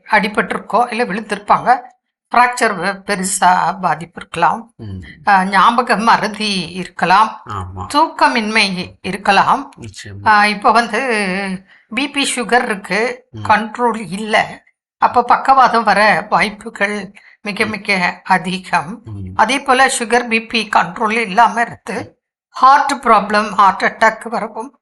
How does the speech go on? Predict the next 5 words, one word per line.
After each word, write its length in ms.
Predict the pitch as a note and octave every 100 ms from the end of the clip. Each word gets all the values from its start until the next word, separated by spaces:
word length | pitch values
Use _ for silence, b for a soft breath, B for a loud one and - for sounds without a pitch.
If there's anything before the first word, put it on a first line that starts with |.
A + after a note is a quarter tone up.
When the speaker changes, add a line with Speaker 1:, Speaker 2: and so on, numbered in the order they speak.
| _
Speaker 2:
ஆமா. 260 | A#2 G2 G#2+
Speaker 1:
வாய்ப்புகள் 880 | G3+ A3+ A3+ - B3 - G#3+ G#3+ G3+
மிக 300 | G#3 G3+ E3+
அதிகம். 720 | G3 - F3 - F3+ A#3+ -
Speaker 2:
ம். 80 | -